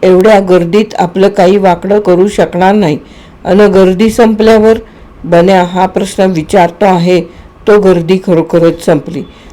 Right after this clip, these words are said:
रस्त्याने एकदम वळण घेतले आणि मग एकदम रस्ता उताराला लागला. या ठिकाणी मनसूरनेही चपळाईने वळण घेतले. माणसांची गर्दी संपून आता झाडांची गर्दी लागली होती.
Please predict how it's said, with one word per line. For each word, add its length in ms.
रस्त्याने 560
एकदम 520
वळण 300
घेतले 440
आणि 200
मग 280
एकदम 460
रस्ता 480
उताराला 600
लागला. 380
या 200
ठिकाणी 500
मनसूरनेही 840
चपळाईने 840
वळण 380
घेतले. 380
माणसांची 640
गर्दी 440
संपून 480
आता 320
झाडांची 600
गर्दी 460
लागली 340
होती. 360